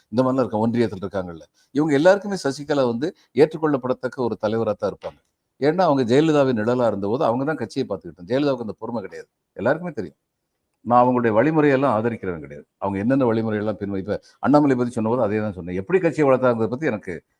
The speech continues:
அ, வெறு-, மிகுந்த பலத்த வேறுபட்ட கருத்துக்கள் இருக்குன்னு. அதே மாதிரி சசிகலா அம்மையாரை பத்தியும் எனக்கு வந்து ப-, இன்னொன்னு இந்த நாட்டுல வந்து, அ,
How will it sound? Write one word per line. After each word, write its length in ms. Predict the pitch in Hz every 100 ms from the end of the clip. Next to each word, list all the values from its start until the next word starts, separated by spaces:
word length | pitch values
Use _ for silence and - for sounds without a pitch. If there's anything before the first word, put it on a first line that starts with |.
| _ 98
அ, 200 | 92 87 85
வெறு-, 200 | 104 110 87 82 - -
மிகுந்த 540 | 117 127 180 180 185 - _ _
பலத்த 440 | 101 135 156 - 170
வேறுபட்ட 460 | 123 139 135 135
கருத்துக்கள் 380 | 104 101 104 90
இருக்குன்னு. 280 | 80 - _ _
அதே 220 | - 117
மாதிரி 220 | 185 202
சசிகலா 340 | 143 131 147 147
அம்மையாரை 300 | 127 117 104
பத்தியும் 320 | 98 139 - _ _
எனக்கு 320 | 104 120 117
வந்து 100 | 127
ப-, 160 | - - _ -
இன்னொன்னு 640 | 113 185 208 160 113 - _ _ _
இந்த 240 | 123 131
நாட்டுல 460 | 117 131 214 214 185
வந்து, 560 | 143 139 117 101 123 _ _ _
அ, 40 | -